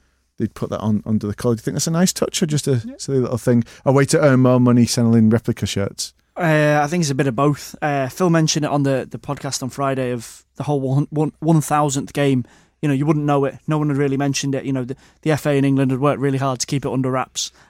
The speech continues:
Speaker 2: Uh, it's a nice touch, but again, it, you are right. It will be done for, for sell-on purposes. Uh,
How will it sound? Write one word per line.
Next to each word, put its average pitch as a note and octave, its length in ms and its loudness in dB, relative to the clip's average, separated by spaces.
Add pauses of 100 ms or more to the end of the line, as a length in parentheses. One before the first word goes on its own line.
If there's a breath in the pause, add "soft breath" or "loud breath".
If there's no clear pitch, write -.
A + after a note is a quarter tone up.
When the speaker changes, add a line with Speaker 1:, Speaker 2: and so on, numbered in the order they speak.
(120 soft breath)
Speaker 2:
Uh, D#3 380 2
it's A3 160 2
a C#4+ 40 2
nice C#4 260 4
touch, C#3 280 0
but F#3 180 4
again, D#3 400 2
it, - 140 -4 (220)
you E3+ 200 2
are D#3 120 4
right. C3+ 200 0
It B2+ 60 -4
will C#3 80 -4
be D3+ 100 0
done D#3+ 220 2
for, C#3+ 320 -2
for - 560 -10
sell-on F3 400 4
purposes. D#3+ 880 0
Uh, C3 340 -2